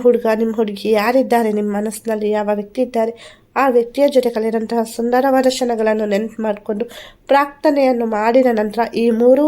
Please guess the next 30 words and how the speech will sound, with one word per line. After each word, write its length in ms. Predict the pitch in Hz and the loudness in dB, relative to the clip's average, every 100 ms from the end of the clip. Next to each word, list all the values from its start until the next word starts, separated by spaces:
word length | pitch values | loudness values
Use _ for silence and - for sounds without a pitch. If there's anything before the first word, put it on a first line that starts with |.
| 302 | 0
ಹೂಗಳಲ್ಲಿ 500 | 262 226 220 220 214 - - _ 214 | 0 0 0 -2 -4 -10 -20 _ 0
ಯಾವುದಾದರೂ 580 | 233 277 302 262 240 233 220 | 2 4 4 2 2 0 0
ಒಂದು 200 | 240 254 247 | 2 2 2
ಹೂ 100 | 247 | 0
ನಿಮಗೆ 300 | 233 226 220 214 | 0 -2 -2 -2
ಆಕರ್ಷಣೆಯಾಗುತ್ತೆ. 1000 | 214 254 - 277 254 233 196 208 202 240 254 - - - 208 262 | -4 -8 -4 0 0 0 -2 -4 -4 -4 -4 -10 -20 -10 -4 -4
ಆಕರ್ಷಣೆ 500 | 262 320 - 294 254 | -2 -2 0 0 0
ಆದ 120 | 233 233 | 0 -2
ನಂತರ 200 | 233 240 226 | -2 -2 0
ನೀವು 140 | 233 226 | 2 2
ಇದನ್ನು 280 | 226 226 226 | 2 0 0
ಆಯ್ಕೆ 220 | 214 214 233 | 0 0 -2
ಮಾಡ್ಕೊಳ್ಬೇಕಾಗುತ್ತೆ. 840 | 220 208 208 202 208 214 208 226 226 | -2 -2 -2 -2 -2 -2 -2 -2 0
ಒಂದು 140 | 240 277 | 0 2
ವೇಳೆ 220 | 277 247 233 | 2 0 -2
ಆಕರ್ಷಣೆ 420 | 233 - 277 254 226 | -4 -4 0 0 0
ಆಗಿಲ್ಲ 300 | 214 240 233 | 2 2 2
ಅಂದರೆ 180 | 226 254 262 - - | 0 -2 -4 -14 -2
ಪುನೊಮ್ಮೆ 360 | 254 277 320 320 294 | 2 4 4 4 2
ಪ್ರಾರ್ಥನೆ 380 | 247 254 247 233 | -2 0 -2 0
ಮಾಡಿ 300 | 220 220 269 214 | 0 0 0 2
ಒಂದೇ 200 | 226 311 294 | 4 4 4
ಒಂದು 200 | 269 262 | 2 4
ಹೂವನ್ನು 380 | 254 254 233 220 | 4 4 2 0
ಆಯ್ಕೆ 240 | 220 226 254 | 0 0 0
ಮಾಡ್ಕೊಳ್ಬೇಕು. 560 | 240 - 226 208 208 254 - - - 240 | -2 -2 -2 -2 -2 -2 -4 -18 -2 2
ಏನಕ್ಕಂದರೆ 500 | 277 302 285 262 277 247 | 2 2 0 2 2 2
ಇದು 140 | 247 320 254 | 2 2 2
ನಿಮ್ಮ 140 | 254 302 311 - - - - - - - - - 185 - 214 | 2 0 -2 -10 -20 -20 -20 -20 -20 -20 -20 -20 -20 -6 0
ವ್ಯಕ್ತಿ 360 | 294 302 320 | 0 2 4